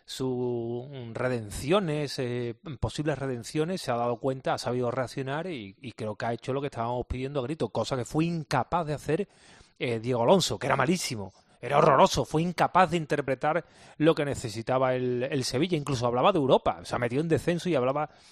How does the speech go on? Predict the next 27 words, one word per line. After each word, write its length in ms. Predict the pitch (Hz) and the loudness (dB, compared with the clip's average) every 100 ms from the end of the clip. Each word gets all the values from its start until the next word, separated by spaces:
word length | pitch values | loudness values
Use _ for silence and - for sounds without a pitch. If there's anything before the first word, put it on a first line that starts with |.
| - | -2
de 60 | 135 | 2
Europa, 260 | 143 170 | 4 4
una 140 | 123 120 | 2 0
cosa, 400 | 127 - 143 - - - - | -4 2 2 0 -6 -20 -6
eh, 140 | 123 117 | -2 0
dramática, 540 | 117 110 156 131 110 | 2 2 2 2 0
pero 240 | 123 123 | 2 2
creo 200 | 113 120 | 2 -2
que, 460 | 120 127 127 127 139 - | -2 -2 -2 -4 -6 -6
eh, 400 | 120 113 107 104 | -6 -4 -6 -8
Quique 220 | 120 113 | -10 -8
Sánchez 320 | - 117 113 | -8 -8 -8
Flores 320 | 110 117 131 | -6 -4 0
ha 120 | 156 131 | 0 0
sabido 300 | 123 117 113 | -2 -2 -4
entender 540 | 113 117 110 135 175 _ _ _ - _ - | -4 -8 -6 -6 -6 _ _ _ -20 _ -8
que 140 | 107 | -6
la 120 | 104 | -4
situación 600 | - 117 98 - 104 101 | -6 -6 -8 -8 -8 -6
era 100 | 104 | -6
muy 160 | 104 110 | -4 -4
complicada, 720 | 113 113 120 117 135 147 170 | -4 -4 -6 -6 -4 -4 -6
ha 40 | |
cerrado 360 | 151 113 104 107 | -6 -6 -4 -4
el 80 | 107 | -2
grupo 500 | 139 175 220 226 - | -2 -2 -2 -4 -8
y, 420 | - 98 92 92 | -12 -12 -12 -12